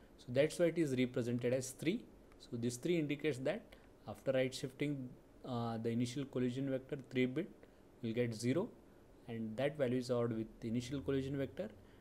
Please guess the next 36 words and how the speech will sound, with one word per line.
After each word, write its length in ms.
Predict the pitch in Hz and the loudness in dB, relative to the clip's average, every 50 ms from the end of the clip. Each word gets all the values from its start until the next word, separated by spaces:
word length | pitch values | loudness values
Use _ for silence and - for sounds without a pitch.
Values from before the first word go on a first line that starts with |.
| - - - - | -20 -18 -10 -6
and 220 | 117 117 113 117 131 - - 254 160 127 | -4 -4 -4 -4 -6 -12 -14 -10 -6 -4
this 180 | 120 113 - | -4 -2 0
is 100 | 127 120 | -2 0
the 100 | 120 139 | 2 2
next 260 | 131 127 127 127 127 - | 2 2 0 0 -4 -4
state, 280 | - 175 233 311 - - - - - - - | -4 -4 -4 -4 -8 -16 -20 -20 -20 -14 -8
and 120 | 117 113 107 | -6 -4 -2
hence 240 | 117 131 127 - | -2 -2 -2 -2
it 120 | 131 117 120 | -2 -2 -2
is 160 | 117 113 - | -2 -2 -2
marked 340 | 120 110 107 101 - - 107 | -4 -4 -4 -6 -6 -6 -4
as 240 | 117 175 185 - - - - - - - - - - | -4 -4 -6 -10 -16 -18 -20 -20 -20 -20 -20 -14 -8
three. 180 | - 113 - - - - - - - - - - - - - - - - - - - - - - - - - - | -6 -6 -6 -6 -8 -20 -20 -20 -20 -20 -20 -20 -20 -20 -20 -20 -20 -20 -20 -20 -20 -20 -20 -20 -20 -16 -8 -4
Marked 360 | 123 123 123 120 117 120 127 | -2 0 0 0 0 0 0
as 180 | 143 156 - | 0 0 -2
three. 200 | - - - - - - - - - - - - - - | -6 -12 -16 -18 -18 -20 -20 -20 -20 -20 -20 -20 -20 -20
So 260 | - - - 127 127 123 | -10 -2 2 2 2 2
this 360 | 123 120 127 139 127 - - | 2 2 0 0 0 -2 -6
three 280 | - - 131 147 156 156 | -8 -2 0 2 4 2
is 100 | 147 139 | 2 4
there, 200 | 131 160 202 254 - - 110 107 110 | 4 4 4 4 0 -6 -12 -8 -6
then 240 | 110 120 120 120 | -4 -2 -2 0
after 240 | 123 127 127 - - 143 | 0 0 -2 -2 -4 -2
that 300 | 147 147 147 147 - - | -2 -2 -2 -2 -6 -8
three, 180 | 143 139 139 | -6 -6 -6
four, 380 | 135 - - 131 131 131 135 135 | -6 -8 -4 -2 -2 -2 -2 -4
five, 360 | - - - 123 127 135 143 151 - - - - - - - - | -6 -2 0 0 0 0 -2 -6 -10 -12 -18 -20 -20 -20 -12 -6
in 80 | - 123 | -4 -2
sixth 340 | - - 170 170 - - - | 2 2 0 0 0 -4 0
position 480 | 151 147 147 151 151 - 170 165 160 | 0 2 2 0 -2 -2 -2 0 2
we 60 | 151 147 | 4 4
are 80 | 143 | 4
getting 300 | 139 139 135 123 143 147 | 4 2 0 0 0 -2
zero. 340 | 139 120 117 123 127 147 175 - - - - - - - - - - - - - - - - | 0 0 0 0 0 0 -2 -4 -8 -18 -20 -20 -20 -20 -20 -20 -20 -20 -20 -20 -20 -20 -16
So, 400 | - - 123 120 120 120 120 120 - - - - - - - - | -8 -2 0 2 2 2 0 -2 -8 -16 -20 -20 -20 -18 -8 -4
uh, 280 | 120 117 117 117 123 | -2 0 0 0 -2